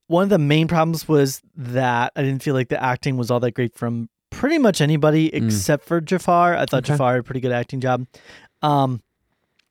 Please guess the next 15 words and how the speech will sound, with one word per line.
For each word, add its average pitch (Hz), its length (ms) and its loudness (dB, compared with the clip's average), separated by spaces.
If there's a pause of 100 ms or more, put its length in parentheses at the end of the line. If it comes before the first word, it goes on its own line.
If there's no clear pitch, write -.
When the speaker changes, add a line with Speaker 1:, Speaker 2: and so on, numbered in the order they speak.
(200)
Speaker 1:
the 160 120 2
other 214 140 4
main 233 140 4
problem 202 280 2
that 175 80 4
I - 20 4
have 160 160 2
with 156 60 -4
this 156 140 -4
film 180 180 2
is 151 100 0
it's - 280 -4
not 170 380 -2
Aladdin. 151 540 0 (600)
It's 147 380 -4